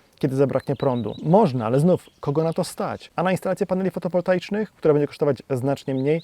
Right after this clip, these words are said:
a będzie normalnie na co dzień oszczędzać pieniądze, czyli będzie miała szansę, że się zwróci. Zwróci się, nawet jeśli nie stanie się nic złego.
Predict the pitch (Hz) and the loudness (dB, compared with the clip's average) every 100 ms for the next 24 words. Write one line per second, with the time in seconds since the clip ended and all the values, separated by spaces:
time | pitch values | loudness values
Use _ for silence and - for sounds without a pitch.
0 | - 131 120 170 165 156 135 151 170 156 | -4 0 2 4 4 2 0 0 0 0
1 | 139 156 165 - 151 - 156 131 123 151 | -2 0 -2 -2 -6 -2 -2 -2 -2 -4
2 | - 151 156 160 180 185 180 185 185 196 | -4 0 2 2 -2 -2 -2 0 0 0
3 | 170 165 196 202 - 117 104 135 139 175 | 0 4 4 4 0 -6 -4 -2 2 2
4 | 202 - 175 190 190 165 180 - 196 175 | 0 -2 -2 -2 -2 -2 -4 -2 -4 -2
5 | 180 180 160 180 143 110 | 0 0 0 0 0 -2